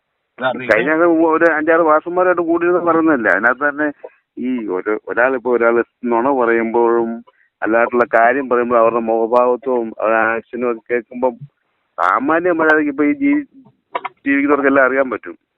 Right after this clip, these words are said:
Speaker 2: പറഞ്ഞത് അതുകൊണ്ടാ ഞാൻ പറഞ്ഞത് നിങ്ങൾ ആ പുള്ളിയെ വെളുപ്പിക്കാൻ നോക്കരുത്, വെളുപ്പിക്കാൻ നോക്കരുത് എന്ന് പറഞ്ഞതിന്റെ കാര്യം.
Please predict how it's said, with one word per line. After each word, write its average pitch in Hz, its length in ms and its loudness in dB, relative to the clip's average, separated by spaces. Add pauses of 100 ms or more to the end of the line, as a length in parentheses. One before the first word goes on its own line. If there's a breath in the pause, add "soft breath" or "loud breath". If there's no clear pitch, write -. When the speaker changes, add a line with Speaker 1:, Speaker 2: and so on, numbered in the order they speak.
(1000)
Speaker 2:
പറഞ്ഞത് 110 480 -2 (1000)
അതുകൊണ്ടാ 165 440 0
ഞാൻ 151 260 -2
പറഞ്ഞത് 147 240 -2
നിങ്ങൾ 139 220 -2
ആ 135 100 4
പുള്ളിയെ 131 420 -2
വെളുപ്പിക്കാൻ 127 520 -2
നോക്കരുത്, 120 400 0
വെളുപ്പിക്കാൻ 117 380 -2
നോക്കരുത് 127 280 -2
എന്ന് 147 80 -2
പറഞ്ഞതിന്റെ 135 340 0
കാര്യം. 101 280 -4